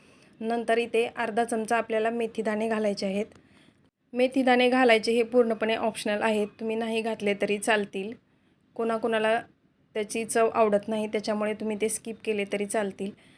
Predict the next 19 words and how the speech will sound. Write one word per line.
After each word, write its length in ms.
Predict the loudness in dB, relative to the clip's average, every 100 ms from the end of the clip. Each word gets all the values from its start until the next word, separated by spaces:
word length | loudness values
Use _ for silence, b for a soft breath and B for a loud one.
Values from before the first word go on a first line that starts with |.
| b _
आता 320 | -6 -4 -4 -6 _ _
थोडंसं 460 | 0 4 4 2 0
परत 360 | 0 0 2 0
आपल्याला 300 | 0 0 0
याच्यामध्ये 460 | 0 -4 -4 0
लाल 200 | 2 2 -2
तिखट 220 | -6 -8 -4
टाकायचं, 400 | -2 -2 -4 -4
कारण 340 | -2 0 -2
असं 260 | -2 -4 -2 2
तेलामध्ये 520 | 2 2 -2 -2 -2 B B B
किंवा 160 | -6 -2 2
तडक्यामध्ये 560 | 0 0 -2 0 0
लाल 200 | 2 0 -2
तिखट 220 | -6 -6 -6
टाकलं 340 | -6 -2 0
ना, 120 | 0 -2 b b b _ 0
तर, 140 | 2
अ, 260 | 2 0